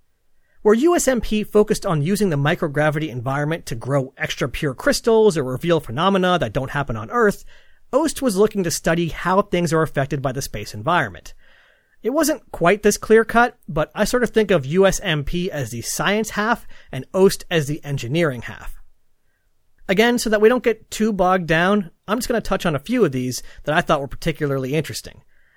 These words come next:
I don't think you need to hear about how S S B U V is flying for the sixth time, but just so you know, S S B U V is flying for the sixth time.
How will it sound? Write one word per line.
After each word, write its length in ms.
I 80
don't 100
think 120
you 60
need 120
to 80
hear 200
about 160
how 120
S 300
S 140
B 100
U 240
V 200
is 140
flying 300
for 40
the 100
sixth 280
time, 300
but 200
just 160
so 80
you 100
know, 300
S 220
S 120
B 200
U 120
V 240
is 120
flying 280
for 80
the 80
sixth 300
time. 280